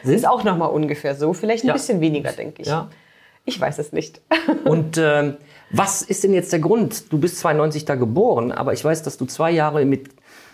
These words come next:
Speaker 1: mit deinen Eltern bist du, äh, hierher gekommen. Warum?
Speaker 2: Genau, ich war knapp unter zwei Jahren. Dann sind meine Eltern und ich und, äh, unsere Großeltern oder deren Eltern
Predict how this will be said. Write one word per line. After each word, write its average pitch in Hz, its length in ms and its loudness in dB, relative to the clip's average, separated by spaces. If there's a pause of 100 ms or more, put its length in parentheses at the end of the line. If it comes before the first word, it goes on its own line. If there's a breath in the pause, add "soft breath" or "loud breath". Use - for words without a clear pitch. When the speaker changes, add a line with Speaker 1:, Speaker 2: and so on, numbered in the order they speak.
Speaker 1:
mit - 160 -6
deinen 147 240 -2
Eltern 156 560 0
bist 139 220 -6
du, 165 280 2
äh, 156 200 0
hierher 214 320 0
gekommen. 117 380 -2
Warum? 165 320 0 (600 loud breath)
Speaker 2:
Genau, 190 200 4
ich 165 160 0
war 180 80 -2
knapp 156 420 -4
unter 165 200 -4
zwei 151 200 -6
Jahren. 180 400 2
Dann 185 140 -2
sind 170 160 -4
meine 160 220 -2
Eltern 175 600 -2
und 160 220 -8
ich - 380 -2
und, 170 420 -6
äh, 156 400 -2 (160)
unsere 160 220 -6
Großeltern 180 540 0
oder 135 160 -4
deren 190 340 0
Eltern 170 460 -2